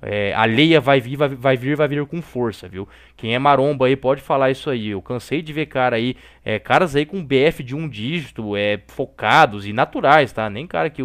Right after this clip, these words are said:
que usa os veneninhos nem nada, né? E cara começou a namorar uma, te-, começou, arrumou uma namorada aí, o cara começa já a desfocar e, e, e comer umas porcaria. Por quê? Porque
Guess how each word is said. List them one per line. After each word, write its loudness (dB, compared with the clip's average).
que -16
usa -6
os -8
veneninhos 0
nem 0
nada, 2
né? 2
E 0
cara 2
começou -2
a 0
namorar 2
uma, 0
te-, -4
começou, -6
arrumou -2
uma 4
namorada 4
aí, 2
o -2
cara 0
começa -2
já 2
a 2
desfocar 4
e, -4
e, -2
e -2
comer -2
umas -4
porcaria. 0
Por -2
quê? -4
Porque -4